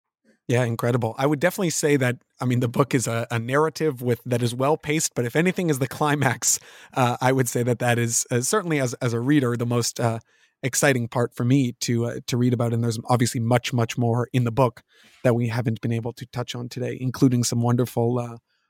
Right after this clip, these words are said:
archival illustrations. Um, one interesting thing that I, uh, learned about in the book as well is how i-, in the aftermath, it seems, of this great exhibition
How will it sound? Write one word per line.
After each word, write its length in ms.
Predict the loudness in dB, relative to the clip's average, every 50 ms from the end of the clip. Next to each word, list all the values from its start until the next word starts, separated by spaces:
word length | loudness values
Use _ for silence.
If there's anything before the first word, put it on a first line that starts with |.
| _ -4 -2
archival 720 | -2 -2 -2 -4 0 2 2 2 2 0 0 0 -2 -6 _ -6
illustrations. 640 | -4 -2 -2 -2 0 0 2 2 2 0 -2 -8 -12 _ -20 -20 -20 -20 -20 -20 _ _ _ _ _ _ -20 -20 -14 0
Um, 200 | 2 2 2 2 0 -6 -18 -20 -16 -4
one 220 | 4 4 4 4
interesting 460 | 4 0 -2 -2 -2 0 0 0 0
thing 320 | 2 2 2 2 2 2 -2 -2
that 180 | 0 0 0 0 0
I, 480 | -2 0 2 2 2 2 2 0 0 -2 -6 _ _ _ -2
uh, 200 | 0 0 0 0
learned 260 | -2 -2 0 0 2 2
about 200 | 0 0 0 0
in 60 | -2
the 60 | 0
book 140 | -2 0 -2
as 120 | 0 2
well 220 | 4 4 4 4 2
is 140 | -2 -6 -8
how 320 | -4 -2 0 2 2 2 0 _ _ -14
i-, 100 | -14 -4
in 160 | 0 0 2
the 160 | 2 0 -4 _ _ 0
aftermath, 640 | 2 2 2 0 0 -2 -2 0 2 2 2 2 0
it 120 | 0 0
seems, 420 | 0 0 2 2 4 2 2 0 -2 _ 2
of 320 | 4 4 4 4 0 -4 -6
this 240 | -2 -2 0 0 0
great 240 | 0 0 2 2
exhibition 720 | 0 -2 -2 -4 0 2 2 2 4 2 0 0 -2 -4